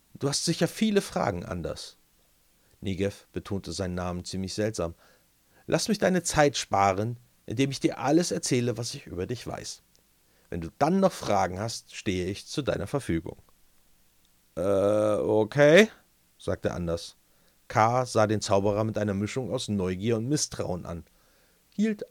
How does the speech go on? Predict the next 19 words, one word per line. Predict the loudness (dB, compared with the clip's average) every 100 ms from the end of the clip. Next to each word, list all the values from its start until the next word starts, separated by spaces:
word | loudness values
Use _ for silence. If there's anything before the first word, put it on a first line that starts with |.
| _ -2
aber | 0 0
den | -2
Mund. | -6 -10 -16 _ _ _ _ _ _ _ _ _ _ _ _ _ _ _ _ _ _ -2
"Fangen | 2 4 4
wir | 2 2
am | 2
besten | 2 2 2
mal | 4 4
damit | 2 2 0
an, | -2 -2
woher | 0 2 0
du |
stammst", | 0 -2 -2 -6 -12 _ _ _ -8
begann | -6 -6 -6
Negev. | -6 -6 -8 -12 -20 _ _ _ _ _ _
"Dein | 0
Vater | 2 2 2 0
ist | -2 -6
Kedem, | -4 -2 -2